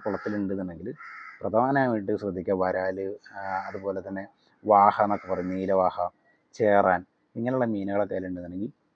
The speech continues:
എല്ലാറ്റിനെയും തീർക്കാൻ ഒരൊറ്റ ഒന്ന് മതി. കുളം ക്ലീൻ ആയിട്ടിരിക്കുക. അല്ല എന്നുണ്ടെങ്കിൽ ആ ഒരു മീനെ പിടിക്കാൻ കിട്ടുന്നില്ല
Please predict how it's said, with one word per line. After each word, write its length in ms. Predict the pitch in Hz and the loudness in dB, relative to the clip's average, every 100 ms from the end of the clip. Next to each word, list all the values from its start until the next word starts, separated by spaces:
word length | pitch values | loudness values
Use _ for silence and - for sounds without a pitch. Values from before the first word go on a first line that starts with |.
| - | -4
എല്ലാറ്റിനെയും 520 | 101 107 113 113 117 107 | -2 0 0 0 -2 -2
തീർക്കാൻ 280 | 98 104 107 - - - | -2 -2 -4 -4 -8 -4
ഒരൊറ്റ 380 | 101 92 - - 107 | -2 -2 -4 0 0
ഒന്ന് 100 | 85 | -2
മതി. 180 | 80 78 - _ _ _ - - - - _ _ | -8 -14 -18 _ _ _ -12 -12 -12 -16 _ _
കുളം 300 | - 131 165 175 | 2 8 8 8
ക്ലീൻ 220 | 135 127 135 | 4 6 4
ആയിട്ടിരിക്കുക. 400 | 110 98 92 90 - _ _ _ | 4 2 0 0 -2 _ _ _
അല്ല 220 | 110 117 147 156 | 0 6 8 8
എന്നുണ്ടെങ്കിൽ 440 | 113 95 85 82 98 _ _ - | 4 0 -4 -8 -12 _ _ -6
ആ 100 | 104 120 | 0 2
ഒരു 100 | 123 117 | 4 2
മീനെ 180 | 113 120 | 0 0
പിടിക്കാൻ 340 | 117 107 120 123 | -2 0 0 0
കിട്ടുന്നില്ല 480 | 110 - 131 120 95 | -4 0 2 2 0